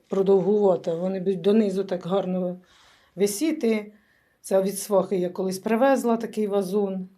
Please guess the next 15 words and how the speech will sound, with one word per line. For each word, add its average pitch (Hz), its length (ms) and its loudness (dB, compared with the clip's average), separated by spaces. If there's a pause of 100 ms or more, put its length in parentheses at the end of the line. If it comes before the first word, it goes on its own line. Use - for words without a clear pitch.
(1160)
Є, 214 200 2
він 226 320 2
є 220 140 4
не 220 140 2
один, 233 300 4
є 202 180 2
старі 220 360 0
ще 196 260 0
в 185 40 -2
мене 185 300 0
там, 185 200 -2
це 220 160 0
молоденький 190 760 2
я 165 140 0
відсаджувала. 165 880 -4